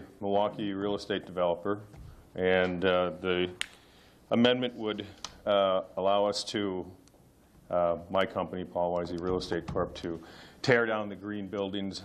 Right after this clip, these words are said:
on Pennsylvania and build a condominium project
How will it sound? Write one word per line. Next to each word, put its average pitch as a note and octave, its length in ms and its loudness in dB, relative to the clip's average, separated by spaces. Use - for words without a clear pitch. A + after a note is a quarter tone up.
on F2+ 160 -6
Pennsylvania F#2 800 -4
and F2 180 -2
build F#2 400 2
a F2 200 0
condominium F2 600 -2
project E2+ 520 2